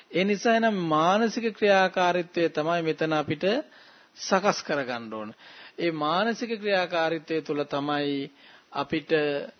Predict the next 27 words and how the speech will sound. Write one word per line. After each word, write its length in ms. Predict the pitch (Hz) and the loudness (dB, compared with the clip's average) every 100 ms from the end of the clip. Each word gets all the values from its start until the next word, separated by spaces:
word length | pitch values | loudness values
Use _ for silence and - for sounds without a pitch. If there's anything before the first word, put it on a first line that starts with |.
| - - - | -20 -20 -4
මේ 180 | 151 | 0
දහම් 340 | 147 143 160 165 | 0 0 0 -2
මාර්ගය 480 | 156 147 156 165 170 | 0 2 2 0 -2
ගොඩනගා 500 | 147 143 147 143 147 | -2 -2 -2 0 0
ගන්න 220 | 139 143 143 | 0 -2 0
වෙන්නේ. 360 | 147 156 180 131 | 0 0 -6 -2
බාහිරින් 800 | 139 151 170 185 196 196 202 180 | 2 4 4 4 4 4 0 -2
යම් 200 | 151 151 156 | -2 -2 -2
පුජ්‍යලේ 520 | 160 151 165 160 156 | -6 -4 -4 -2 -4
දිහා 380 | 135 143 156 135 | -4 0 0 0
බලලා, 520 | 135 156 185 196 233 - - - _ | 0 2 2 2 -2 -12 -20 -20 _
බාහිරින් 720 | 135 139 156 180 202 208 202 190 | -6 2 6 6 6 4 2 0
කරන 320 | 175 170 165 | -2 -2 -2
දෙයක් 240 | 156 156 139 | 2 0 0
දිහා 280 | 139 147 143 | -4 -2 -2
බලලා 360 | 135 139 143 135 | -2 -2 -2 -4
නෙමෙයි 680 | 131 151 170 165 160 160 - - - - _ - | -2 0 0 0 -2 -4 -8 -18 -20 -20 _ -6
අපිට 300 | 143 160 160 | -2 0 -2
තේරුම් 380 | 156 151 160 156 | 0 0 2 0
කරගන්න 400 | 147 147 160 160 | -2 -2 -2 -4
තමන්ගේ 560 | 151 151 165 180 175 165 | -4 -2 0 0 -2 -4
සිත 260 | - 135 160 | -4 0 0
තුළ, 280 | 180 175 165 165 - - - - - | 2 4 4 2 -4 -20 -20 -20 -4
තමන්ගේ 520 | 143 156 180 190 180 | -2 2 0 0 -2
මනෝභාවය 800 | 147 147 185 190 165 170 170 165 | 0 2 2 4 4 6 4 2
තුළ, 260 | 165 156 151 151 | 0 -4 -2 -2
මානසිකත්වය 880 | 147 143 160 190 202 185 175 170 165 | 0 0 0 0 -2 2 0 0 -2